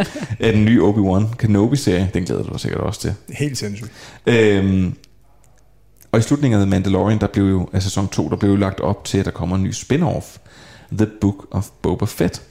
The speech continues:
Speaker 2: Ja.
Speaker 1: Og der er
Speaker 2: Niogtyvende
Speaker 1: kommet
Speaker 2: december.
Speaker 1: Lige præcis. Og der er kommet en trailer. Og, øh, jeg vil egentlig bare sige, det, prøv at den ligger op til en virkelig,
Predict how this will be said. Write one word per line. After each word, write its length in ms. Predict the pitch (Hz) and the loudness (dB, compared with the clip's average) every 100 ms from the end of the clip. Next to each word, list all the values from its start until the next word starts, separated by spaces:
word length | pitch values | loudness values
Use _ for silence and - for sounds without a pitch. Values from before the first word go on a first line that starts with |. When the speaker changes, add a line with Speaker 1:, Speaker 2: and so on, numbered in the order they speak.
| _ _ 120 | _ _ -10
Speaker 2:
Ja. 120 | 101 - - _ _ | -8 -10 -20 _ _
Speaker 1:
Og 100 | 104 | -2
der 60 | |
er 60 | 101 | 2
Speaker 2:
Niogtyvende 460 | 160 175 127 135 139 | 2 2 2 2 2
Speaker 1:
kommet 20 | 123 | 2
Speaker 2:
december. 440 | 110 104 104 - | 0 -4 -8 -8
Speaker 1:
Lige 240 | 104 107 107 | 0 2 2
præcis. 340 | 98 92 - | 2 0 0
Og 140 | - | 0
der 60 | 110 | 2
er 200 | 98 104 | 2 2
kommet 460 | 101 110 104 117 - | 2 2 2 2 2
en 180 | 104 95 | 0 0
trailer. 400 | - 98 104 117 - - - - - - - - _ _ _ | 0 2 2 0 -4 -20 -20 -20 -20 -20 -20 -20 _ _ _
Og, 340 | 113 110 101 | 2 4 4
øh, 440 | 95 95 95 85 - - - - - - - - | 2 2 2 0 -4 -8 -20 -20 -20 -20 -20 -4
jeg 80 | 107 | 0
vil 60 | |
egentlig 140 | 104 101 | 0 0
bare 160 | 101 | -2
sige, 120 | 98 - | -2 -2
det, 140 | 95 | -2
prøv 120 | - | 0
at 60 | 101 | 2
den 100 | 98 | 2
ligger 180 | 98 90 | 2 0
op 140 | 101 | -2
til 180 | - 90 | -2 -2
en 160 | 95 85 | -2 -2
virkelig, 520 | 135 117 110 - 98 | 0 0 0 -2 -8